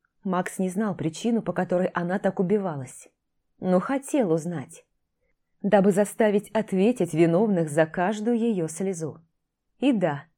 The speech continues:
Данилов понимал, что это не имеет к нему никакого отношения, только, чёрт подери, ничего не мог с собой поделать. В нём будто бы было это заложено. Он на инстинктивном уровне пытался защитить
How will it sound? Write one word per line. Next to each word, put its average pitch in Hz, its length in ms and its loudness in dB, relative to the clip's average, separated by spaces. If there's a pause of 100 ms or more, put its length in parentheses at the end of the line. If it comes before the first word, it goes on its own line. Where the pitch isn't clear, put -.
(380)
Данилов 190 500 4
понимал, 208 460 2
что - 180 -2
это 180 160 2
не 185 200 2
имеет 214 320 2
к - 100 -10
нему 175 220 2
никакого 185 500 2
отношения, 185 720 -4 (400)
только, 302 280 4
чёрт 277 360 0
подери, 233 560 2 (220)
ничего 233 680 4
не 170 140 0
мог 170 260 -2
с - 60 -16
собой 156 300 -4
поделать. 160 680 -8 (1000)
В 190 120 2
нём 226 260 8
будто 240 240 4
бы 208 140 6
было 226 200 8
это 220 200 6
заложено. 170 680 0 (960)
Он 233 220 8
на 233 80 8
инстинктивном 247 760 4
уровне 190 340 2
пытался 185 460 -2
защитить 196 680 -4